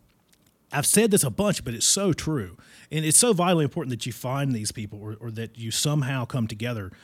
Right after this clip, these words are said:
you know, in your life. These people that, that push you to, to really go deeper, these people that push you to explore more, these people that challenge you in a really good way. You know, Ian and I have this really interesting way of just being able to, like, pull thought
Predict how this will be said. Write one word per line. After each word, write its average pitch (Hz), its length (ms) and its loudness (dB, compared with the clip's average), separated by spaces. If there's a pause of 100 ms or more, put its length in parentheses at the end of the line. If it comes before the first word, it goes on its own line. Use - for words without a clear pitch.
(180)
you 117 80 -4
know, 117 80 -2
in 117 100 -6
your 113 120 -4
life. 113 180 -6
These 131 140 -2
people 208 300 0
that, 123 320 -2 (300)
that - 160 -8
push - 240 -2
you 185 100 -2
to, 123 560 -4 (140)
to 127 140 -8
really 117 480 -4 (240)
go 117 160 -6
deeper, 147 360 0
these 139 180 0
people 135 180 -2
that 107 160 -8
push 143 240 -2
you 127 200 0 (400)
to 131 140 -4
explore 131 460 -6
more, 120 260 0
these 127 160 -2
people 127 200 -8
that 101 100 -10
challenge 131 320 -2
you 139 80 2
in 123 60 2
a 117 40 4
really 123 240 4
good 117 220 2
way. 110 340 -6 (460)
You 123 80 -8
know, 127 100 -10
Ian 220 240 4
and 202 80 4
I 175 160 4
have 151 200 0
this 139 180 2
really 147 380 4
interesting 135 520 0
way 123 240 0
of 113 120 -6
just 147 200 -4
being 147 120 0
able 131 160 -2
to, - 120 -6
like, 110 220 -8
pull 135 280 -4
thought - 680 -10